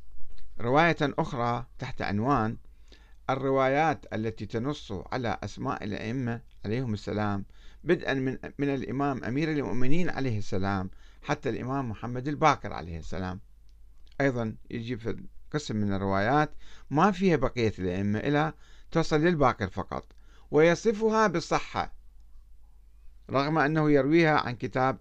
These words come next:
الكافي للكليني الذي يرويها معنعنة عن أبي عبد الله الصادق، وهي تنطوي على تأويل آية الطاعة:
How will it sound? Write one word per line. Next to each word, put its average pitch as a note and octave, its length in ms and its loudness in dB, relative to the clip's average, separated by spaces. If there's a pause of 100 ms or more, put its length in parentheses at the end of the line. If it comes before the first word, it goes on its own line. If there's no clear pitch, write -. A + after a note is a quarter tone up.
الكافي A2+ 500 -2
للكليني G#2 720 0 (480)
الذي D3+ 360 2
يرويها B2 480 2
معنعنة A2+ 640 -4
عن G#2 320 -8
أبي B2 220 -6
عبد F#2+ 220 -6
الله C#3+ 280 0
الصادق، F#2+ 420 -6 (680)
وهي D3 280 4
تنطوي D3+ 560 2
على D3+ 380 0
تأويل F3+ 560 0
آية E3+ 300 0
الطاعة: D3 540 -2